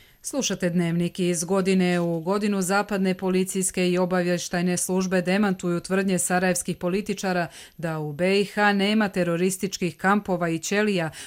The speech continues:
U najnovijem izvještaju Federalne obavještajne službe Švajcarske o bezbjednosnim prijetnjama u Evropi, napad na policijsku stanicu u Bosanskoj Krupi, kada je teško ranjen jedan, a drugi policajac ubijen, karakteriše se kao teroristički čin.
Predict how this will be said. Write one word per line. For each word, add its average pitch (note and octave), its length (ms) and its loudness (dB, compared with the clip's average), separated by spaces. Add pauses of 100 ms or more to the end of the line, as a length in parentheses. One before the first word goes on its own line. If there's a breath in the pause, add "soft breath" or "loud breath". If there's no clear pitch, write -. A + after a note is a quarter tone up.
(120 loud breath)
U D#3+ 200 -2
najnovijem A#3 520 4
izvještaju E3+ 500 0
Federalne F3+ 500 2
obavještajne F3 600 0
službe F#3+ 380 0
Švajcarske F#3+ 680 0
o E3 140 0
bezbjednosnim F3+ 680 2
prijetnjama F#3 520 0
u E3+ 80 0
Evropi, F3+ 460 0 (320 loud breath)
napad E3+ 340 0
na G#3+ 100 4
policijsku A3 540 0
stanicu A3 520 0
u D#3+ 40 -4
Bosanskoj F3 600 -2
Krupi, G#3+ 340 0
kada E3 260 -4
je D#3 140 -4
teško F3 460 -2
ranjen G3 320 2
jedan, G3 340 0
a F3 80 2
drugi F#3+ 280 -2
policajac F#3 680 0
ubijen, F#3 380 0 (340 loud breath)
karakteriše F3 640 -2
se G3+ 140 0
kao G3 220 0
teroristički F#3 800 -2
čin. F#3 320 0